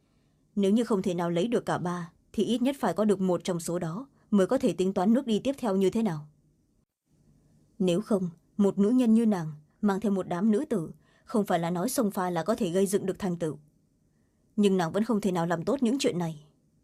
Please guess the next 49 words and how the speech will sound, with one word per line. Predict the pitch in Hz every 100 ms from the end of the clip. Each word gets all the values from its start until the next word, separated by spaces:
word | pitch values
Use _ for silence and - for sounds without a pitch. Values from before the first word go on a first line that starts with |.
| _ _ _
không | - 247 208
thể | 190
nào | 175
hoàn | 170 175
thành | 196 185
một | 180 170
chuyện | 214 190
nào. | 165 151 _ _ _ _ _ _ _ _ _ -
Mặc | 190 180
dù | 185
trong | 170 185
lòng | 180 160
lo | 170 170
lắng, | 165 254 - _ _
nhưng | 214 202
nàng | 165 160
cũng | 233
lại | 247
chẳng | 208 175
còn | 170
cách | 160 311
nào. | 196 160 - _ _ _ _ _ _ _ _ -
Nàng | 196 185
vốn | 180 190
muốn | 208
tìm | 247 185
những | 220
thủ | 262 175
hạ | 180 -
tâm | 202 196
phúc | 302
này | 262 151
thương | 220 196
nghị, | 170 - _ _ -
nhưng | 214 180
đã | -
chẳng | 240 170
còn | 170
kế | 165 196
hoạch. | 220 160 - _ _ _ _ -
Nói | 185 170 226
ra | 185 165 160 _
chỉ | - 196
làm | 175 175
loạn | 180
lòng | 190 180 170
người, | 170 156 151 - _ _ _
thương | - 208 185
nghị | 170